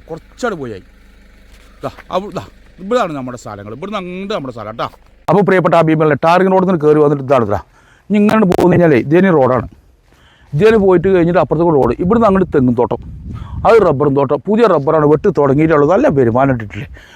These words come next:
അപ്പോൾ ഇൻഷാ അല്ലാ ഫുള്ളായിട്ട് ഇതാണോ തെങ്ങുകൾ കിണറ്റിൽ നല്ല തെങ്ങുകൾ, സൂപ്പർ തെങ്ങുകൾ, അതൊന്ന് പോയി കാണും. പ്രിയപ്പെട്ട ഹബീബികളെ, ഈ അങ്ങാടി കണ്ടില്ലേ നിങ്ങൾ, ഈ ടൗൺ കണ്ടില്ലേ, ഈ ടൗണിൽ നിന്ന് നമുക്ക് കാർത്തികപുരം കണ്ടോ, കാർത്തികപുരം ടൗണാണ്. ഈ കാർത്തികപുരം ടൗണിൽ നിന്ന്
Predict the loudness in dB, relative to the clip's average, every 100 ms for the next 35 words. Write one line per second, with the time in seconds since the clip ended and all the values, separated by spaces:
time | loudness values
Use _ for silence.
0 | -4 0 2 2 2 2 2 2 2 2
1 | -2 -2 0 2 2 0 0 0 0 0
2 | 0 -2 -4 -2 0 0 0 -2 0 0
3 | 0 -2 -4 -20 -20 -8 0 2 4 2
4 | 2 0 -2 -4 -12 -20 _ _ _ _
5 | _ _ _ _ _ _ -20 -20 -20 -18
6 | -12 -4 -2 0 0 0 -2 -4 -4 -2
7 | -4 -4 -4 -4 -4 -4 -4 -4 -6 -6
8 | -8 -6 -6 -6 -6 -6 -4 -4 -4 -6
9 | -8 -12 -10 -12 -8 -4 -4 -4 -4 -4
10 | -6 -6 -8 -12 -6 -4 -4 -4 -8 -8
11 | -8 -10 -12 -16 -16 -10 -10 -10 -12 -6
12 | -6 -6 -10 -8 -8 -8 -8 -8 -8 -6
13 | -8 -10 -12 -10 -6 -6 -6 -10 -8 -10
14 | -8 -6 -4 -4 -6